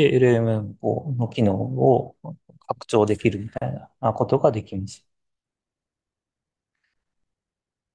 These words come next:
で、これは一つ、えーと、まあ、Rのパッケージというか、まあ、関数を作った時の、あの、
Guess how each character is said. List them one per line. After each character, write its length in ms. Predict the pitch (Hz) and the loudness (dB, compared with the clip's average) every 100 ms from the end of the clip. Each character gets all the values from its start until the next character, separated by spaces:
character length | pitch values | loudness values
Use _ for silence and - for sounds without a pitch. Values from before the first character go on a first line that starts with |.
| _ _ _ _ _ _ - | _ _ _ _ _ _ -2
で、 180 | 165 - | -2 -2
こ 140 | - 202 | 0 2
れ 60 | |
は 60 | 208 | 2
一 340 | - - 220 | 0 0 2
つ、 680 | 214 - 196 190 147 - - - | 2 -2 4 6 6 4 -2 -4
え 160 | 123 | -2
ー 100 | 120 | 0
と、 540 | - 123 117 113 - _ _ _ _ _ _ _ _ _ - | 2 4 4 2 -2 _ _ _ _ _ _ _ _ _ 0
ま 80 | 131 | 4
あ、 160 | 151 180 | 6 6
R 100 | 185 | 4
の 80 | 190 | 4
パ 120 | 175 | 2
ッ 180 | - _ | 0 _
ケ 180 | 185 | 0
ー 40 | 175 | 2
ジ 100 | 175 | 2
と 100 | 151 | 0
い 40 | 113 | 2
う 40 | |
か、 160 | 104 120 | 2 0
ま 120 | 139 | -2
あ、 20 | |
関 320 | - 170 180 | -2 -2 -2
数 200 | - 240 | -4 -2
を 120 | 190 - | 0 -2
作 240 | - 170 | -4 -6
っ 80 | 170 | -2
た 140 | 127 | -2
時 320 | - 131 - 110 | -2 -6 -4 0
の、 460 | 135 110 107 - 123 | 2 2 0 -4 0
あ 200 | 120 117 | 0 2
の、 500 | 110 104 104 - | 2 0 -2 -8